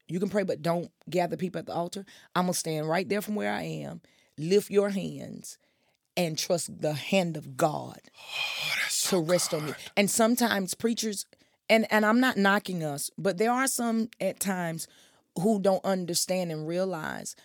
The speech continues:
Speaker 1: number one, you gotta be careful of that, because that can be the presence of arrogance and pride. Because when you come into a place, you are, you become subject to the order of that house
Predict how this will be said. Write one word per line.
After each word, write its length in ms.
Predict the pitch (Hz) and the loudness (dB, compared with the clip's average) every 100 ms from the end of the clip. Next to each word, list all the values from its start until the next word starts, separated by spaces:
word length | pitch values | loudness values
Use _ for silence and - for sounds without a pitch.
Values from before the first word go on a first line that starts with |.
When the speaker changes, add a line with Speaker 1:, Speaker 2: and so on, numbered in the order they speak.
| _ - | _ -2
Speaker 1:
number 400 | 180 202 180 165 | 2 2 2 0
one, 640 | 160 170 190 165 147 - - - | 0 -2 -2 -4 -6 -10 -6 -6
you 160 | 165 160 | -4 0
gotta 220 | 190 202 | 2 2
be 80 | 196 | 0
careful 340 | - 190 180 165 | 0 -2 -2 -4
of 60 | |
that, 200 | 151 123 | -4 -4
because 220 | - - 151 | -6 -4 0
that 180 | 156 | 0
can 100 | 190 | 0
be 140 | 180 175 | -4 -4
the 100 | 170 | -6
presence 460 | - 151 151 - - | -4 -4 -4 -8 -10
of 80 | - | -8
arrogance 520 | 135 113 - - - 131 | -8 -8 -12 -16 -16 -14
and 100 | - | -14
pride. 400 | - - - - _ _ - - - - - - - - - _ _ - | -14 -14 -16 -20 _ _ -14 -14 -12 -16 -20 -20 -20 -20 -20 _ _ -4
Because 340 | 165 185 185 151 | 0 4 4 4
when 160 | 175 | -2
you 80 | 170 | 0
come 200 | 196 220 | 0 2
into 240 | 233 214 | 2 0
a 40 | 180 | -4
place, 540 | - 208 220 196 - - _ _ _ | -4 -4 -2 -4 -10 -16 _ _ _
you 240 | 156 202 - | -2 -2 4
are, 160 | 190 185 | 2 2
you 260 | 156 202 | 0 0
become 320 | 185 175 170 | 0 0 -2
subject 600 | 160 - 190 175 143 - _ _ | -2 -2 -2 -2 -4 -6 _ _
to 100 | - | -6
the 100 | 156 - | -6 0
order 380 | 160 160 165 - _ _ _ - | 2 2 -2 -10 _ _ _ -6
of 160 | 151 143 | -4 -4
that 160 | 135 | -6
house 500 | 139 127 - - - | -6 -8 -10 -16 -18